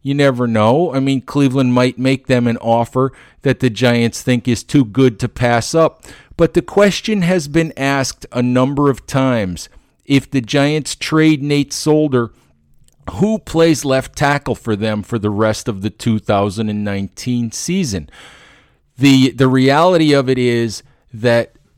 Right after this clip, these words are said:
the Giants right now have to be all about the development of Daniel Jones. They have to be about protecting him the best they can. And yes, they gave up eight sacks,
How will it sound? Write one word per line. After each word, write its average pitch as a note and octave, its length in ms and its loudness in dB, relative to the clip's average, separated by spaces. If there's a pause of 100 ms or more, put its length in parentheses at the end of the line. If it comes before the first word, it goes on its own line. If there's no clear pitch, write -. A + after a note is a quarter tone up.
(580)
the C3+ 140 -2
Giants D3 560 -2
right C#3+ 320 -2
now B2+ 320 -2
have A#2+ 360 -4
to A#2 120 -2
be A2+ 280 0
all B2+ 360 2
about A2 400 -4
the A2+ 80 -6
development G#2 640 -4
of F#2 140 -10
Daniel G2 380 -4
Jones. E2+ 580 -8 (380)
They A2 180 -2
have A#2 380 -2
to C3 80 -2
be A#2 260 2
about A2 460 -2
protecting A#2+ 640 -2
him A#2+ 240 0
the G#2+ 80 -2
best A2 360 -2
they A2+ 140 0
can. A2+ 400 -4
And A2+ 140 -2
yes, B2 240 -2
they B2 120 0
gave B2+ 240 2
up C3+ 240 -2
eight C3 300 0
sacks, - 640 -4